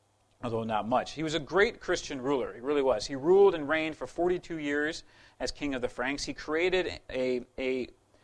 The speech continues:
organized and structured governmental system, a central governmental system, which Europe had not seen for quite some time. Um, one historian has said that Constantine gave men the vision of what a Christian emperor could do.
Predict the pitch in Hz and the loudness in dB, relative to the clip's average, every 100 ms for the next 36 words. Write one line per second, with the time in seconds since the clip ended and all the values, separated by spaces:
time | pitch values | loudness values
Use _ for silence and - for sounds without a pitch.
0 | _ _ - 240 233 214 190 185 190 180 | _ _ 2 4 4 0 0 0 0 -4
1 | 143 131 - - 180 - 175 160 151 - | -8 -8 -6 -2 -2 -2 -4 -2 -4 -12
2 | _ - 127 170 170 156 151 - 147 - | _ -18 2 4 6 2 -2 -2 -4 -4
3 | 107 110 - - - 120 - 190 180 143 | -8 -8 -18 -20 -14 -8 0 0 0 2
4 | 135 127 120 113 123 - 123 120 127 165 | 2 2 -2 -4 -6 -6 -6 -6 -2 0
5 | 175 156 143 139 - 135 120 117 120 - | 0 -2 -4 -4 -4 -6 -6 -8 -12 -2
6 | 127 120 - 120 110 107 - 117 101 - | -2 -2 -6 -8 -8 -14 -10 -10 -10 -18
7 | _ _ - - - 117 117 117 139 175 | _ _ -20 -18 -4 0 0 0 0 2
8 | 175 - 175 160 147 135 151 135 - - | 2 4 4 4 4 2 2 2 -2 0
9 | 175 - 160 165 151 147 151 139 147 139 | 0 0 -8 -6 -2 0 0 2 0 0
10 | 123 120 190 160 170 143 135 123 - 156 | -4 2 2 4 -2 0 2 2 2 -4
11 | 139 123 143 131 127 120 - - 233 175 | -2 -4 -4 -2 -2 -2 -2 -2 0 2
12 | 180 233 | 2 2